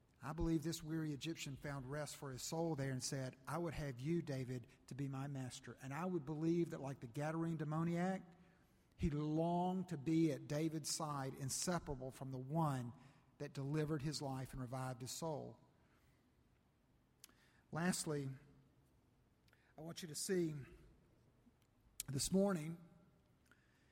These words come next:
I want you to see David's feeding his grace that goes forward now to both the undeserving and the wicked.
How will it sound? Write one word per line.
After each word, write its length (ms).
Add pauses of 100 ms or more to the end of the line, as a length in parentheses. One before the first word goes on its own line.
(440)
I 60
want 220
you 60
to 80
see 640 (220)
David's 680 (300)
feeding 560
his 260
grace 600
that 280
goes 300
forward 420
now 300
to 180
both 340
the 140
undeserving 720
and 200
the 60
wicked. 520